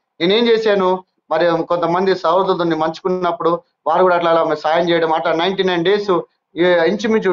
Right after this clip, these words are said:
two seventy packets పంచడం జరిగింది. దేవుని కృపను బట్టి ఆ నరేంద్ర మోడీ నుంచి కూడా మనకి ప్రశంస పత్రం, అంటే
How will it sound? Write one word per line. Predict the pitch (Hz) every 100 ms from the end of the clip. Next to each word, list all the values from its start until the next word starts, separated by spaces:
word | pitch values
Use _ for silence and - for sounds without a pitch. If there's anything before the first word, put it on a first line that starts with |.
| 180 196
two | 208
seventy | 202 185 190 190
packets | 170 202 220 220 196
పంచడం | 165 165 175
జరిగింది. | 160 156 151 135 117 _ _ _ -
దేవుని | 185 196
కృపను | 196 185 185
బట్టి | 180 180 175 190 _ _ -
ఆ | 143
నరేంద్ర | 147 165 208 214 214
మోడీ | 202 196
నుంచి | 190 185 180 180
కూడా | 180
మనకి | 170 165 156
ప్రశంస | 165 165 190 180
పత్రం, | 156 165 - 151 131 -
అంటే | 147 160 147